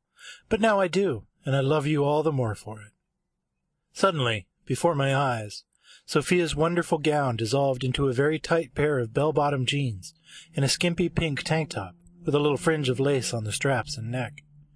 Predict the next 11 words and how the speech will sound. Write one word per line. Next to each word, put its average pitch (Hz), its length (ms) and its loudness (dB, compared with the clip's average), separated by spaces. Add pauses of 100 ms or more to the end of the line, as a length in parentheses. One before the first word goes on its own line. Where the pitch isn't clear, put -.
(340)
Her 151 100 2
finger 175 360 2
and 151 140 -2
toenails 139 520 2
turned 147 280 0
the 123 60 0
same 143 280 0
pink 147 240 -2
as 120 120 0
her 110 80 -4
top, 117 380 -6